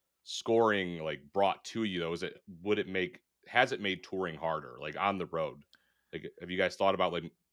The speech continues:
on the road, like, having to, like, "Oh, shit, like, we have shows here, here, here, and we have to stick to the schedule, but we also need to work on this"?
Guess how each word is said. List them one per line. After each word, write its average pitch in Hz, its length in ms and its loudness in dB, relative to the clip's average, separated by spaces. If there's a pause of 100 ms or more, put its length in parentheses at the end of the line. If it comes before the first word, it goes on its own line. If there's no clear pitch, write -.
(220)
on 92 160 0
the 85 60 -2
road, 85 180 0
like, 80 160 -4
having 90 360 2
to, 87 160 -6
like, 80 160 -4
"Oh, 92 120 -2
shit, 90 340 -2
like, 80 200 -6
we 85 100 -4
have 82 160 -2
shows 80 280 -4
here, 95 220 -4
here, 85 180 -2
here, 82 180 -2
and 80 80 -4
we 78 40 -6
have 76 100 -8
to - 80 -16
stick - 200 -6
to 78 60 -20
the 71 80 -12
schedule, 95 540 0
but - 180 -8
we 85 120 -4
also 92 260 0
need 82 180 -6
to 73 60 -18
work 80 240 -10
on 67 160 -6
this"? - 360 -14